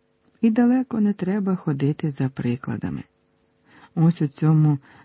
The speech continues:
невеликому кабінеті аж два сидить. Один червоний, а другий зелений.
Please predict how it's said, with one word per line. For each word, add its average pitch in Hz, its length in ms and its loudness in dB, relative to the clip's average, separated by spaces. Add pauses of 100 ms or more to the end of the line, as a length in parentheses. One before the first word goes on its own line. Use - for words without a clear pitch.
невеликому 143 800 2
кабінеті 135 760 -2
аж 147 240 -2
два 120 320 -4
сидить. 123 580 -6 (400)
Один 127 360 2
червоний, 139 760 2 (360)
а 131 160 -2
другий 131 640 -2
зелений. 110 640 -4